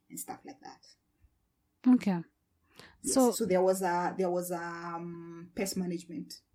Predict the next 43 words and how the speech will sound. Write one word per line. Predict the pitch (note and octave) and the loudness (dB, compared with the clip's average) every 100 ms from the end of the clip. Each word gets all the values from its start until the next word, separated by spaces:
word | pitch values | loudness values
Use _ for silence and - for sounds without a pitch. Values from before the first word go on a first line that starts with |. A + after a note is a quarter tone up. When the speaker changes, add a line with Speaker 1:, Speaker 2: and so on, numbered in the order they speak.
| _ _ - | _ _ -12
Speaker 1:
uh, | G3 - D#3+ F#3 _ _ _ _ - | -10 -8 -8 -10 _ _ _ _ -2
I | A3+ | 2
mean, | G#3+ | 2
the | F#3 - | 2 2
outcome, | G#3+ - - F#3 F#3+ F3 | 2 0 -10 -12 -12 -14
the | - | -16
key | - G3 | -8 -6
outcome | E3 F3 - D#3+ | -4 -8 -10 -10
would | D#3+ D#3+ | -10 -14
be | E3+ - - - - | -12 -12 -12 -14 -20
to | |
find | - F3 F3 | -10 -8 -6
something | E3 D#4 | -8 -8
that | G#3 | -8
can | - C#3+ | -8 -8
be | |
useful | - D3+ - - | -8 -10 -12 -20
for | _ - | _ -14
pest | - | -14
management. | - - - - - | -12 -14 -16 -18 -10
Speaker 2:
Mm, | - G3+ G3 G3+ G3 G3 G3 G3 - _ _ _ _ - A#3 | -2 0 0 -2 -4 -4 -6 -8 -12 _ _ _ _ -12 -10
Speaker 1:
Yes. | G3+ | -4
Speaker 2:
using | G#3+ G#3 F#3+ G3+ G3 F#3+ F#3+ - _ | 0 0 2 0 0 -2 -6 -10 _
the | G3+ F#3 | -4 -2
natural | F#3 F#3+ - F#3+ F3+ | 0 -2 -2 -4 -2
ways | F3+ F3+ F3+ F3+ | -2 -2 -2 -4
of | E3+ E3+ _ _ | -4 -6 _ _
doing | F#3 F3 | -4 -2
Speaker 1:
Using | F3+ F#3 E3 | -2 -4 -4
Speaker 2:
things. | D3 | -2
Speaker 1:
the | C#3+ | -4
natural | C#3+ - C#3 | -6 -10 -10
ways, | C#3 C#3+ - | -10 -14 -2
by | F3 E3+ | 0 0
understanding | E3 - - G3+ G3 E3+ | -2 -6 -4 -4 -2 -6
the | - | -6
chemical | F#3+ F3+ E3+ | -6 -6 -6
basis | D#3 D#3 E3 | -8 -8 -10
of | D#3+ | -14
those | D3 D#3+ - - _ | -12 -8 -8 -10 _
natural, | - D#3+ - C#3 C#3+ D#3 D#3 - | -12 -12 -10 -10 -10 -12 -14 -14
uh, | - - - | -12 -12 -10
interactions | F3 F3 G4+ - - - - | -10 -10 -14 -16 -18 -16 -18